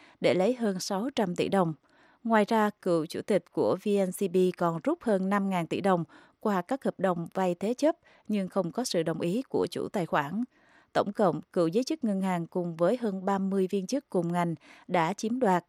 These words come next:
gây thiệt hại hơn chín ngàn tỷ đồng. V N Express dẫn tin từ tòa án cho biết, vì lý do số tiền có khả năng thu hồi là cao, tức là khoảng sáu ngàn tỷ đồng,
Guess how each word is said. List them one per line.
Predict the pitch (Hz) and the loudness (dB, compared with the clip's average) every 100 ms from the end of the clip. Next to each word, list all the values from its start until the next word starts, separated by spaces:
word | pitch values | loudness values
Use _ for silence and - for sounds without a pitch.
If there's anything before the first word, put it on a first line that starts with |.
| _ | _
gây | 202 190 | -2 -2
thiệt | 190 - | -2 -4
hại | 180 147 | -2 -4
hơn | 156 190 180 | -4 -6 -6
chín | - 196 277 | -6 -6 -4
ngàn | 294 170 160 | -2 -2 -4
tỷ | 202 | -2
đồng. | 196 175 156 _ _ _ - - _ - | 2 0 0 _ _ _ -20 -20 _ -4
V | |
N | 240 220 | 0 2
Express | 208 185 - 220 269 - | 0 -4 -4 -2 -2 -4
dẫn | 190 160 208 | 0 0 0
tin | - 208 190 | 2 2 4
từ | 180 170 | 2 2
tòa | 180 165 | 0 -2
án | 175 | -2
cho | 247 196 | -2 0
biết, | 220 311 _ - _ | 2 0 _ -20 _
vì | 202 208 190 | 2 4 4
lý | 254 | 2
do | 247 202 | 2 2
số | 190 - | 2 -2
tiền | 262 214 175 170 | 0 2 0 -2
có | 180 180 269 | -2 -2 0
khả | 202 170 | -2 -2
năng | 185 196 180 - | -2 -4 -4 -6
thu | 202 185 | -2 -2
hồi | 180 170 160 160 | 0 0 0 -2
là | 170 | -6
cao, | 156 - 208 190 - - - - _ | -4 0 2 2 -2 -20 -20 -20 _
tức | - 311 - | -4 -2 2
là | 185 | 0
khoảng | - 180 151 | 2 -2 -2
sáu | - 208 196 | -4 -4 -2
ngàn | 285 190 160 | -2 -2 -2
tỷ | - | 0
đồng, | 190 175 | 2 2